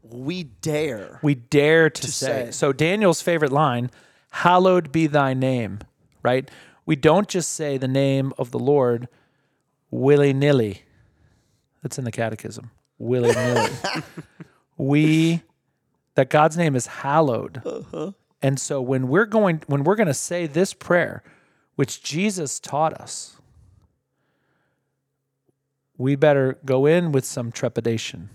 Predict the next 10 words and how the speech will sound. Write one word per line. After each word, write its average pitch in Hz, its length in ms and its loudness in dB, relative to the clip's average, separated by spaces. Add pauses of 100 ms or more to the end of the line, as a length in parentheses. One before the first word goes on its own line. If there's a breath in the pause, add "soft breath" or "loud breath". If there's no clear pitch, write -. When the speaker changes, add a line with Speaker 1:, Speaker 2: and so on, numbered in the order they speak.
(160)
Speaker 2:
We 131 100 0
dare, 127 680 2 (200)
we 120 80 -4
dare 127 480 2
to - 160 -14
say. - 400 -14 (580)
Speaker 1:
Wow. 110 480 -14 (140)
With 117 140 -4
Speaker 2:
Mm. 151 240 -4
Speaker 1:
trepidation. 135 840 -10